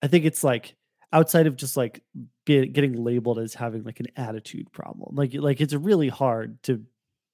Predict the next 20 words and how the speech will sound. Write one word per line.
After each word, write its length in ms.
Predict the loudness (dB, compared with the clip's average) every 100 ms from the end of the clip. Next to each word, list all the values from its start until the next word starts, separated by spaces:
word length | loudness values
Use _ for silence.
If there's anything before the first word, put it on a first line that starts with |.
| _ _
com-, 240 | -2 -2 -4 -2
commit 280 | 0 2 2
the 160 | 0 -2
effort 500 | -4 -4 -6 -12 -20 _ _ _ _ _ _ _ _ 2
consistently 800 | 2 4 2 0 -2 -8 -8 -8
to 120 | -8
stay 300 | -6 0 0
relevant 560 | -2 -6 -6 -8 -12 -10
in 420 | -8 -8 -10 -14 _ -10
this 260 | -6 -6 -6
competitive 520 | -12 -10 -10 -10 -12
of 120 | -14
a 40 |
sports 400 | -16 -10 -10 -10
league. 200 | -8 -6
And 120 | -6 -2
some 140 | -2
people 220 | 0 -2
just, 280 | -4 -8 -4
like, 220 | -6 -6